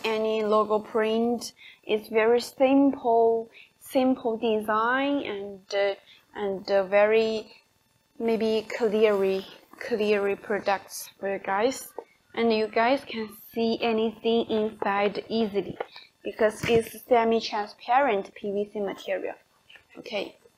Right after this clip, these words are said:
let me show you this, the shape looks like. One, two,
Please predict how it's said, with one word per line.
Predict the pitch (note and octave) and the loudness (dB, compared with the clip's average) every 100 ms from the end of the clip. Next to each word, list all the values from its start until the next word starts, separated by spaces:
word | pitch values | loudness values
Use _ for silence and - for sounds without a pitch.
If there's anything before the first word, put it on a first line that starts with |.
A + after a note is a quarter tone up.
| _ _ _ - | _ _ _ -14
let | G3 | -8
me | G3+ G#3+ | -6 -6
show | - G#3 | -6 -4
you | G#3 G#3 G#3 G#3+ - - _ - | -2 -2 -4 -8 -20 -20 _ -8
this, | G#3 - - - | -8 -10 -20 -4
the | G#3+ | -4
shape | G#3 - G#3 A3 A3+ - | -2 -2 0 0 -2 -4
looks | G3 - G#3 | -6 -6 -2
like. | G3+ A3 A#3+ - - _ | 2 2 0 -8 -20 _
One, | F#3 G3 G3 G3+ A3+ C4 - - _ _ - - _ _ _ _ | -6 -4 -2 -4 -4 -6 -8 -16 _ _ -20 -20 _ _ _ _
two, | - - A#3 G#3 G3+ G#3 A3+ C4+ | -12 -10 -6 -4 -2 -4 -4 -8